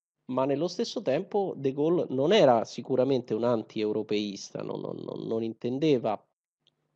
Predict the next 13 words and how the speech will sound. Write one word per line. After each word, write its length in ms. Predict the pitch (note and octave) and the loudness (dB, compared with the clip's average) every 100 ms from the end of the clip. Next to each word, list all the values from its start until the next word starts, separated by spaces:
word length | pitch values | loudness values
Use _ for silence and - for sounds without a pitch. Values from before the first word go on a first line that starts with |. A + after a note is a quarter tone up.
| - - _ | -20 -20 _
tornare 460 | - A#2 A#2+ A#2 A2+ | -4 -2 0 0 0
indietro 400 | A2+ B2 A#2 A2 | 0 2 0 -2
sotto 340 | - A2 A2+ | -10 -10 -8
questo 280 | A2+ G#2 D#3 | -6 -2 -4
profilo, 460 | E3+ A#3+ C3+ D3 G#3+ | -2 -4 -2 -2 0
ma 120 | C#3 | 0
aveva 300 | C3 C3 B2 | 0 0 0
un'idea, 580 | A2+ A#2 B2+ A#2 G#2+ - _ - _ _ _ | -2 -2 0 2 0 -4 _ -20 _ _ _
eh, 760 | - A2+ G#2+ G2+ G2+ G2 F#2+ F#2 | 0 2 2 0 -4 -4 -6 -6
di 100 | A#2+ | -2
un 100 | C#3 | -2
certo 380 | C3 B2+ C3 B2 | 2 0 0 -6
tipo, 540 | - C3+ - A2 G#2 | -2 -4 0 -2 -2